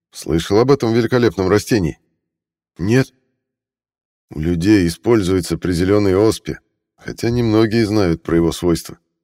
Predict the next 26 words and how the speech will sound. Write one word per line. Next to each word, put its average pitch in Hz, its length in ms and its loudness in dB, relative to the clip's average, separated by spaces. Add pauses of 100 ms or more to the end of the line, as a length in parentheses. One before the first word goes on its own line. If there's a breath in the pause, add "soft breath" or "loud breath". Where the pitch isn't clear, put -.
(880)
А - 120 -10
вот 76 140 -8
старейшины, 104 640 -2
например, 82 460 -2
весьма 92 380 -2
наслышаны 104 600 0
о 76 80 -2
нем. 67 220 -6 (640)
Почему 135 380 0
же?» 80 140 -6 (1080)
«Его 76 360 -4
добавляют 95 600 0
в 87 60 -2
геонеж, 101 680 0 (260)
который 80 380 -6
дают 87 300 -2
старейшине 85 640 -2
при 76 120 -4
обряде 85 400 0
памяти. 78 500 -4 (1000)
Совсем - 540 -4
чуть-чуть, 82 540 -6
чтобы 73 280 -6
ослабить 85 460 -2
ровно 85 260 0
настолько, 85 600 -4